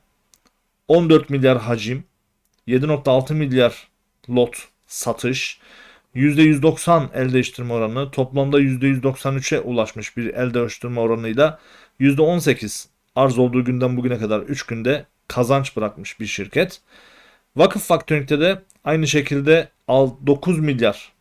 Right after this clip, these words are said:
hacim, beş yüz milyon lot el değiştiren lot miktarı, iki yüz yirmi iki, yüzde iki yüz yirmi iki el değiştirme oranıyla aslında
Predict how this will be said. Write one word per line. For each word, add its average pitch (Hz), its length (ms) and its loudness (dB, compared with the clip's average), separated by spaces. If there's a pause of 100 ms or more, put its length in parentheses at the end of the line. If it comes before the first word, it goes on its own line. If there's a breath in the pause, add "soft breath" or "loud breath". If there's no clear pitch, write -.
(160)
hacim, 123 520 -2 (500)
beş 175 220 2
yüz 147 120 2
milyon 123 380 0
lot 113 260 0 (500)
el 131 180 0
değiştiren 110 500 -2
lot 123 180 0
miktarı, 135 540 0 (760 soft breath)
iki 135 200 -6
yüz 160 220 0
yirmi 165 220 0
iki, 160 160 -4
yüzde 135 320 2
iki 139 200 -2
yüz 143 160 0
yirmi 151 200 -2
iki 143 160 -4
el 131 200 -4
değiştirme 120 420 -2
oranıyla 110 440 -4
aslında 123 580 -2